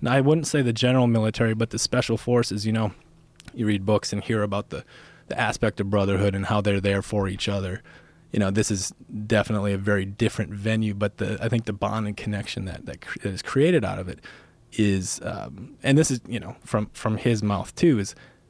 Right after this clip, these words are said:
he, it's, he went, you know, I don't know how many years, several years in the Special Forces, w-, living with, in close connection to guys,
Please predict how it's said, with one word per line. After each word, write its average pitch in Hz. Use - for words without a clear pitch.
he, -
it's, -
he -
went, 143
you 131
know, 107
I 127
don't 131
know 117
how 139
many 135
years, 120
several 139
years 107
in 110
the 104
Special 110
Forces, 110
w-, 123
living 127
with, 123
in 120
close 120
connection 113
to 107
guys, 110